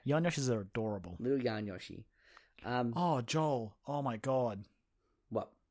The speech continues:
Speaker 1: You got your answer wrong, by the way.
Speaker 2: Oh, really? What?
Speaker 1: Think, think that franchise.
Speaker 2: What? Oh.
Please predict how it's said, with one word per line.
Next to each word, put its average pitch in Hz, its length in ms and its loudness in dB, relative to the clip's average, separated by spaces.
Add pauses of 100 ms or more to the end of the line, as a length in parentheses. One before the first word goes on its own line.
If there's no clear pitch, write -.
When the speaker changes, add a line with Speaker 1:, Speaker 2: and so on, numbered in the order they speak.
Speaker 1:
You 147 100 0
got 190 160 4
your 147 100 2
answer 123 200 -2
wrong, 117 260 -2
by 113 180 -4
the 101 120 -8
way. 98 300 -6 (320)
Speaker 2:
Oh, 120 80 -6
really? 123 360 -4 (1400)
What? 139 140 -12 (580)
Speaker 1:
Think, 233 320 0 (220)
think 220 180 0
that 202 160 2
franchise. 135 640 -2 (3250)
Speaker 2:
What? 135 140 -14 (100)
Oh. 110 720 -4